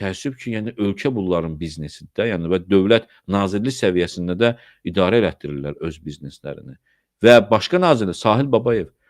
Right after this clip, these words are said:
dünənə kimi hər gün Sahil Babayevi siz də söyürsünüz, onlar da söyür, hətta saxta müxalifətçilər də əleyhində danışır, biz də danışırıq. Kimindir bu? Kimin kadrıdır? Ay saxta müxalifət, cib müxalifət başqanları,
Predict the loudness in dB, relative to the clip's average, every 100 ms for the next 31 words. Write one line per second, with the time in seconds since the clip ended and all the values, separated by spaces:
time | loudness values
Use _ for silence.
0 | _ _ -4 0 2 2 2 2 6 8
1 | 10 10 8 4 0 4 4 4 4 6
2 | 6 6 0 -2 -4 0 -2 2 2 2
3 | 0 -2 -2 4 6 8 6 6 0 -2
4 | 0 0 -2 -14 -2 -2 2 0 2 0
5 | 2 4 4 4 6 6 6 0 -2 0
6 | 2 2 2 0 _ _ 0 2 4 2
7 | -2 -8 -4 -4 -4 -8 -8 -2 -2 0
8 | -2 0 -2 -4 -4 -2 0 -2 _ _
9 | _ -12 -6 -4 0 2 4 4 0 -4
10 | -4 -2 4 4 4 0 -2 -8 -8 _
11 | _ 4 6 6 4 -2 0 0 2 2
12 | 2 4 4 4 0 2 -2 0 -4 2
13 | 2 2 -2 -2 0 -2 -2 -6 -2 -2